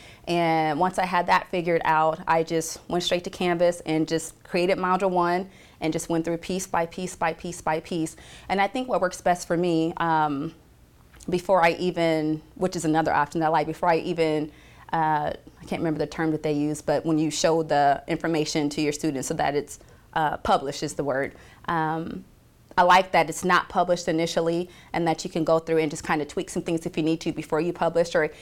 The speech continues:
even now, I have a, a link that I uploaded and for some reason it's not working anymore. And so I just went through and unpublished it just like that. And students have no idea that it wasn't even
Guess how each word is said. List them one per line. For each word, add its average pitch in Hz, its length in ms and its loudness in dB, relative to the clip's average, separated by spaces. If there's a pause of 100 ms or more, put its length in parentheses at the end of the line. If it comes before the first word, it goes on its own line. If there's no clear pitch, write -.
(160)
even 233 380 2
now, 160 520 2
I 165 120 4
have 165 260 0
a, 147 380 2 (240)
a 170 60 2
link 175 240 0
that 160 220 2
I 175 80 4
uploaded 160 440 0
and 156 240 -2
for - 80 -4
some 156 180 -2
reason 156 220 -2
it's 147 120 -10
not - 140 -4
working 165 320 -2
anymore. 147 460 -2 (260)
And 160 100 -6
so 160 120 2
I 156 40 2
just 151 200 -6
went 165 120 -2
through 165 120 -2
and 143 80 -4
unpublished 160 500 -2
it 147 100 -2
just 151 200 -6
like 151 180 -2
that. 151 320 4
And 147 460 -4 (260)
students 175 320 -2
have 160 140 4
no 160 160 2
idea 156 280 2
that 151 160 0
it 139 80 -2
wasn't 160 280 0
even 151 340 -2